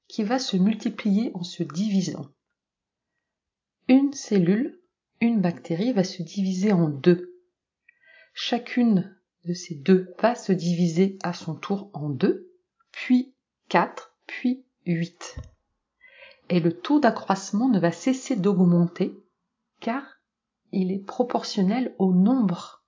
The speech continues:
toujours croissant de bactéries. Donc une donne deux, deux donne quatre, quatre donne huit, huit donne seize, seize trente-deux, et cetera.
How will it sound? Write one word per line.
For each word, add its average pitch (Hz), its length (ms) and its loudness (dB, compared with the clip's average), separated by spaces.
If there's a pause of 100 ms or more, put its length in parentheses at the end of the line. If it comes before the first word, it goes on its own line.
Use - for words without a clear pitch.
toujours 196 300 -4
croissant 208 480 0
de 180 100 2
bactéries. 180 680 -6 (1200)
Donc 170 260 -4 (140)
une 240 260 4
donne 143 320 -4
deux, - 380 -4 (420)
deux 208 300 0
donne 147 300 -2
quatre, - 600 -8 (800)
quatre - 400 -4
donne 143 280 -4
huit, - 520 -6 (320)
huit 185 280 0
donne 143 280 -4
seize, 196 680 -6 (600)
seize 185 400 -4
trente-deux, 156 680 -4 (140)
et 220 120 0
cetera. - 540 -10